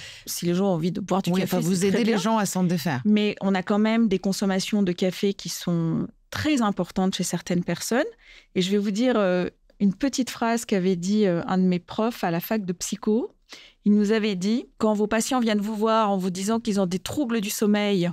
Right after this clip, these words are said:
Speaker 2: <laughs>
Speaker 1: ou des troubles anxieux, avant de faire de la psychologie de bas étage,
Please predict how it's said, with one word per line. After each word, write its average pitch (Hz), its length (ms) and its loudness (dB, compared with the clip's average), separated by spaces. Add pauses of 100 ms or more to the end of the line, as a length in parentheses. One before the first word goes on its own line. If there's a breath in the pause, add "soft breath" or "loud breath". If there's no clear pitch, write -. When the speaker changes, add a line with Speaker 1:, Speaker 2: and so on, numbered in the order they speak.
Speaker 2:
<laughs> - 100 -16
Speaker 1:
ou 226 160 4
des 247 100 0
troubles 220 240 -4
anxieux, 202 440 0 (500 loud breath)
avant 214 240 2
de 262 60 2
faire 233 140 2
de 233 60 4
la 190 100 2
psychologie 226 460 0
de 196 60 -6
bas 190 180 2
étage, 202 440 0